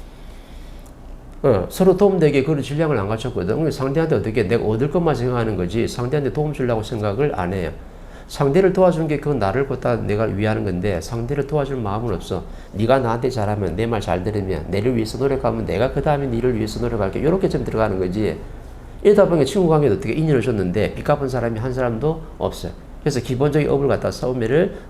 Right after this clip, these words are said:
못 시켰던 거죠. 그 다음에 뭐예요? 우리 직장에서 만난 사람. 이게 전부 다 인연들이야. 인연들인데 서로 만나는 것은 빚을 갚아가지고 네 업을 소멸시키라고 지금 했는데 이 자연의 원리를 모르다 보니까 만나가 어떻게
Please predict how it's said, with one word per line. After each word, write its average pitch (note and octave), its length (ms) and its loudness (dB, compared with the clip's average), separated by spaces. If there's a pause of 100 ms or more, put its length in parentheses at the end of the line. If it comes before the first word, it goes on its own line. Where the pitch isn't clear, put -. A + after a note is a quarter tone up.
(120)
못 F#2 160 -2
시켰던 F2 400 -2
거죠. D#2+ 200 -6 (1500)
그 D#3 80 4
다음에 F3+ 240 4
뭐예요? A2+ 200 2
우리 A2+ 80 0
직장에서 C3 420 0
만난 G#2 280 0
사람. F2+ 240 -4 (240)
이게 G#3 160 2
전부 C#4 260 0
다 - 80 0
인연들이야. G#2 680 0 (220)
인연들인데 A#2 720 4 (160)
서로 F3 300 4
만나는 E3 340 4
것은 A#2 220 0
빚을 F3+ 260 0
갚아가지고 B2 480 0
네 C3+ 220 0
업을 E3 240 2
소멸시키라고 D#3 800 0
지금 A#2+ 240 -4
했는데 G2 580 -2 (260)
이 C#3 220 2
자연의 B2+ 320 2
원리를 C3+ 260 2
모르다 G2 340 -2
보니까 F2+ 280 -2
만나가 A2+ 380 0
어떻게 A2 400 -2